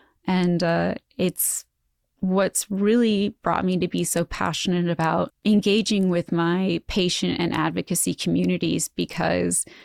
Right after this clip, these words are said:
it's those communities that really provide that for, on a very general, broad level for everyone, but also then we're able to provide the community that can step in and help take care of each other in a way that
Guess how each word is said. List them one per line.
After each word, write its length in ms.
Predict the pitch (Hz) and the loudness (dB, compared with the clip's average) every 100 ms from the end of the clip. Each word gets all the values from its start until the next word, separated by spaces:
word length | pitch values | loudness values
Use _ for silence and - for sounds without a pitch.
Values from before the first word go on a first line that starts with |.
| - _ _ _ - | -20 _ _ _ -2
it's 240 | 190 - | -2 0
those 240 | 202 202 | 2 2
communities 760 | - 196 185 180 180 175 170 165 | 0 0 2 2 0 0 -2 -2
that 200 | - 175 | -2 -4
really 600 | - 180 165 165 165 - - | -2 -2 0 -2 -2 -4 -4
provide 560 | - 190 160 165 170 - | -2 -2 0 0 -2 -4
that 300 | 165 170 - - - | -2 -2 -4 -8 -12
for, 640 | - 180 170 170 160 165 - - | -2 0 2 2 2 -2 -4 -2
on 160 | 185 | 0
a 60 | 175 | 0
very 320 | 170 185 175 | 0 0 0
general, 420 | 190 180 175 175 | -2 0 0 0
broad 420 | 160 220 254 311 | -2 0 2 2
level 380 | 208 165 165 175 | 2 2 2 0
for 220 | - 190 | 0 0
everyone, 500 | 180 175 175 175 180 | 0 2 0 0 0
but 220 | 175 - - | 0 -2 0
also 760 | 202 208 - 202 190 185 180 185 | 0 2 0 0 2 2 0 0
then 280 | 190 180 175 | 0 2 2
we're 200 | 180 - | 0 0
able 280 | 180 180 180 | -2 0 0
to 160 | - 180 | -2 -2
provide 520 | 185 180 175 180 175 - | -2 0 0 0 -2 -6
the 80 | |
community 600 | 190 - 185 180 180 175 | -4 -2 0 0 0 -2
that 140 | 175 - | -2 -2
can 160 | 196 | -2
step 400 | 180 - 180 165 | -2 -2 -2 -2
in 160 | 185 180 | -2 0
and 140 | 180 | 0
help 220 | 156 165 - | -2 -4 -4
take 200 | 180 - | -6 -4
care 240 | 175 143 | -4 -4
of 80 | 196 | -4
each 240 | 175 - | -6 -4
other 420 | - - - 190 - - - _ | -4 -4 -4 -4 -6 -14 -20 _
in 160 | - 208 | 0 2
a 80 | 196 | 4
way 280 | 185 185 175 | 2 2 2
that 340 | 175 180 | 0 0